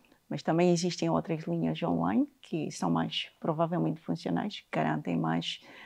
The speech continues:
a confiança por parte dos alunos. Mas, hum, a-, apesar de existir o, o tal sistema, a Caixa,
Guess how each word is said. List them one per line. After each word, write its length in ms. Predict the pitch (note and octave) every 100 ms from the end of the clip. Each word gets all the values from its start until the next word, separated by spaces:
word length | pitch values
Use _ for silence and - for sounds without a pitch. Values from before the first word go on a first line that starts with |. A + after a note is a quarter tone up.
| - -
a 200 | F3 D#3+
confiança 1040 | - D#3+ - F3+ F#3+ F3+ E3 - E3 E3 - - - -
por 120 | E3+
parte 240 | - D#3+
dos 140 | E3 D#3+
alunos. 420 | D#3+ F3 E3 D#3+ - - - - - _
Mas, 760 | - A3+ C4+ C4 C4+ - - - A#3 A#3 A#3
hum, 380 | A#3 A#3 A#3 A#3 _ _ _ _ _ _ - - - - - _
a-, 300 | G3 F#3+ -
apesar 640 | - G3 G#3 F3 G3+ C4+ B3+
de 120 | G#3+
existir 640 | G#3 F#3 F3 - G3+ G#3
o, 200 | G3 F3+ -
o 120 | E3+
tal 260 | F3 E3+
sistema, 560 | E3+ - - C4 A#3 E3+
a 120 | -
Caixa, 600 | D#3+ F#3+ G#3+ G3+ G3+ F#3